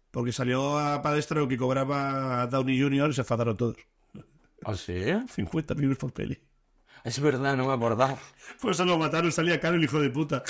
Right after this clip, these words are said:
Speaker 2: Joder, eso salía
Speaker 1: Si
Speaker 2: caro.
Speaker 1: los Avengers, el presupuesto tenía trescientos millones, cincuenta era su sueldo.
Speaker 2: Hostia, pero eso es una pasada, ¿eh?
Speaker 1: Ya.
Speaker 2: No, tío.
Speaker 1: Pero soy el puto amo.
Speaker 2: No, sí, sí, sí, sí,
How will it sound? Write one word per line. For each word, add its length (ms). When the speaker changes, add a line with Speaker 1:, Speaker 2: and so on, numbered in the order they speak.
Speaker 2:
Joder, 180
eso 100
salía 280
Speaker 1:
Si 60
Speaker 2:
caro. 160
Speaker 1:
los 140
Avengers, 420
el 80
presupuesto 460
tenía 580
trescientos 380
millones, 440
cincuenta 400
era 60
su 80
sueldo. 260
Speaker 2:
Hostia, 320
pero 80
eso 160
es 100
una 140
pasada, 540
¿eh? 180
Speaker 1:
Ya. 280
Speaker 2:
No, 320
tío. 200
Speaker 1:
Pero 140
soy 180
el 80
puto 240
amo. 400
Speaker 2:
No, 160
sí, 240
sí, 200
sí, 240
sí, 180